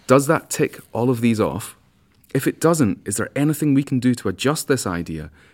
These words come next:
to make it tick these off better? And then when you present the stuff, it becomes far easier to sell because you say, when we got together at the beginning, this is how we agreed that we're gonna judge the ideas. Now I'm gonna show you the ideas,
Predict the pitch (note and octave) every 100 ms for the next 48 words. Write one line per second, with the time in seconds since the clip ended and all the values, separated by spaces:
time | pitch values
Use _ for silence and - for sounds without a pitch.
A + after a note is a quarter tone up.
0 | - G#2+ G#2+ C#3 D3 - - C3 - A2
1 | G#2 G2 - F3+ - - _ _ _ _
2 | _ _ _ _ _ _ - - G#2+ G2+
3 | D3 D3+ A2+ G2+ G#2+ G2 D#3 D3+ - F2
4 | - E2+ F2 - _ _ _ - - G#2+
5 | A2+ G2+ - - - B2 C3 - A#2 G#2
6 | G2 - G2 - F#2 D2+ D#2 _ _ _
7 | - G2 A2 F#2 F#2+ A2 F#2 E2+ - _
8 | _ - C#3+ G3 D#3+ - B2 A#2 A2 -
9 | F2 F#2+ E2+ F#2+ G#2+ _ _ _ _ _
10 | _ G2+ C#3+ D3+ C#3+ - D3 D3 A#2 G#2+
11 | A2 G2+ F#2+ G#2+ G#2 F#2 - G#2+ G#2 G2+
12 | F#2 F2 F#2 E2+ C2+ - - _ _ _
13 | _ _ _ _ _ _ - G#2 G#2+ G2+
14 | A#2+ A#2 - D3+ E3+ D#3+ A#2+ F#2 F2 E2+
15 | D#2+ D2+